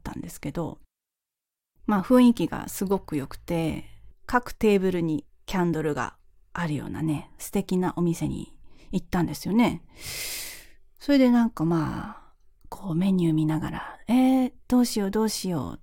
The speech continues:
てこう、なんかそのメニューも一個一個ちゃんと印刷されてて、紙のね、メニューだったんですけど、「わー、どうしよう」って選んでたら、「ん？ん？なんか焦げてる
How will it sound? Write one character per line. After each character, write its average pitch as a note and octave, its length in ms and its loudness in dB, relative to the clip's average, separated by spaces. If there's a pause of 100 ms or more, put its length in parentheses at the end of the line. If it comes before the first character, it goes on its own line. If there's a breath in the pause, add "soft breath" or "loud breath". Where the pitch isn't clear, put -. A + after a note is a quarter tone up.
て - 80 -14
こ - 340 -16
う、 - 40 -20 (800)
な A#3 80 0
ん - 20 -16
か G3 80 -2
そ G#3+ 140 -2
の G3+ 100 2
メ A#3+ 160 8
ニ G3+ 140 6
ュ - 20 4
ー D3 60 4
も E3+ 420 0 (800)
一 - 160 -8
個 G#3 120 0
一 G3 60 0
個 D#3+ 120 -6
ち - 80 -6
ゃ E3 80 0
ん D#3 40 0
と - 120 -10
印 F#3 180 0
刷 F3 200 -6
さ F#3 180 -2
れ E3+ 100 -2
て E3+ 160 -8
て、 D3+ 160 -6
紙 F#3 300 -2
の F#3+ 120 0
ね、 C4 200 2 (300)
メ F3+ 120 0
ニ D#3 140 4
ュ - 20 2
ー - 20 -4
だ C3 120 -6
っ - 100 -16
た - 140 -14
ん - 20 -14
で F#3 100 -14
す - 120 -18
け - 100 -16
ど、 - 180 -20 (1120)
「わ G#3+ 380 2
ー、 - 20 4
ど A#3 140 2
う A#3 80 2
し - 160 -4
よ G3+ 480 0
う」 - 100 -4
っ - 80 -20
て - 180 -12 (380)
選 G3 280 4
ん F3+ 40 6
で E3 80 2
た D#3 160 -2
ら、 D#3+ 380 -2 (1160 loud breath)
「ん？ - 60 0
ん？ D#4+ 80 4 (1900)
な D#4 100 8
ん - 20 8
か E4+ 80 6
焦 C4+ 180 6
げ G4 140 8
て G#3+ 180 2
る E3+ 220 -4